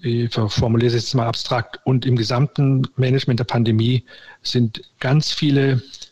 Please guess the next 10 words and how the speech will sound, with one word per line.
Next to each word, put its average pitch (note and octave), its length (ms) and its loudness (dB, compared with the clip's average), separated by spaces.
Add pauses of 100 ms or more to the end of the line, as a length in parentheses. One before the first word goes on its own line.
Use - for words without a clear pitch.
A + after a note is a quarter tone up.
(200)
Ungenauigkeiten A2 840 0
passiert. - 600 -4 (560)
Und C3 280 2
es C3+ 160 -2
ist D3+ 120 -2
eben D3 220 2
nicht F3 320 0
so, A2+ 480 -2
wie A#2 380 -2
es A2 160 -4